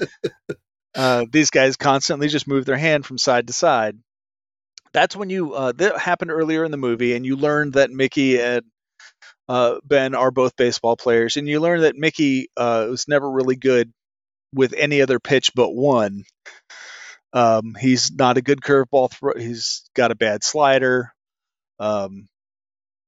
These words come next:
Speaker 2: but apparent-, I'm guess-, I'm guessing that was a fastball that he threw and that was
Speaker 1: Yeah.
Speaker 2: good.
Speaker 1: A-, and that's interesting too.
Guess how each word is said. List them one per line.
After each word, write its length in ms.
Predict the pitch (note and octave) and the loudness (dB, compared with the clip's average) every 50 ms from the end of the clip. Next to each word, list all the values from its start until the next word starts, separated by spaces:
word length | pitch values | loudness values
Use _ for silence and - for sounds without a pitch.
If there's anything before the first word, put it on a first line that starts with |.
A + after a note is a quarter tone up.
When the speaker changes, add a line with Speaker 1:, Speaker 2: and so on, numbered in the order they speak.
| _ - | _ -4
Speaker 2:
but 120 | C3+ B2+ | -4 -4
apparent-, 340 | B2 - E3 E3 D#3 C#3+ A#2+ | -4 -4 -2 -2 -2 -2 -2
I'm 260 | C#3 D3 D3 C#3 C3 | -4 -4 -6 -8 -2
guess-, 340 | C3 C#3+ C#3+ C3+ - - - - | 2 2 2 2 0 -4 -10 -10
I'm 80 | D#3 D3 | -10 -4
guessing 340 | C3+ D3+ D3 C#3 - C3+ C3+ | 0 0 0 0 -2 -4 -4
that 80 | B2+ | -4
was 140 | A#2+ A#2 - | -6 -6 -6
a 20 | A2+ | -6
fastball 540 | - B2+ A2 A2 - - - G#2+ G2+ G2+ | -6 -4 -4 -4 -6 -8 -10 -12 -12 -10
that 100 | G#2+ G#2+ | -12 -12
he 60 | G#2+ G#2+ | -12 -12
threw 260 | - - B2 A#2 A2+ | -10 -8 -6 -6 -6
and 80 | G#2+ | -6
that 100 | G#2+ G2 | -10 -6
was 120 | - F3+ D#3+ | -2 0 2
Speaker 1:
Yeah. 60 | C#3+ | 2
Speaker 2:
good. 180 | B2 G#2+ G#2 G2 - _ _ _ _ _ _ _ _ - - - _ _ _ - | 2 2 0 -4 -8 _ _ _ _ _ _ _ _ -20 -20 -20 _ _ _ -2
Speaker 1:
A-, 160 | B3+ - D#4+ - - - - | -2 -2 -2 -6 -2 0 0
and 120 | A#3+ B3+ | 2 4
that's 220 | C#4 D4+ D4 - C4+ | 4 2 2 2 -2
interesting 460 | C4 A#3+ - B3 G#3+ - - A#3 A3 | -6 -6 -4 -6 -6 -4 -6 -6 -6
too. 320 | - D4 G4+ G4 - B2+ | -4 -4 -4 -4 -6 -8